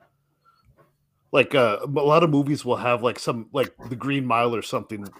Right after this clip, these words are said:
will have, like, a mystical character that seems to be in touch with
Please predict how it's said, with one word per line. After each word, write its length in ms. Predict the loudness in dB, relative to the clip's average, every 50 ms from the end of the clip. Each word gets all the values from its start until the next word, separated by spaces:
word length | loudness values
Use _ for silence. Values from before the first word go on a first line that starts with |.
| _ -20 -20 -8 0
will 100 | 2 2
have, 220 | 4 4 2 2 2
like, 140 | 2 0 0
a 60 | -2
mystical 520 | -2 -2 -4 -6 -6 -10 -8 -8 -8 -8
character 580 | -8 -4 -2 2 4 4 2 2 0 -4 -4 -4
that 180 | -2 -4 -6 -6
seems 260 | -6 -8 -6 -6 -8
to 60 | -8
be 160 | -6 -4 -4
in 100 | -6 -6
touch 360 | -6 -4 -4 -4 -4 -4 -6 -4
with 260 | -4 -4 -4 -6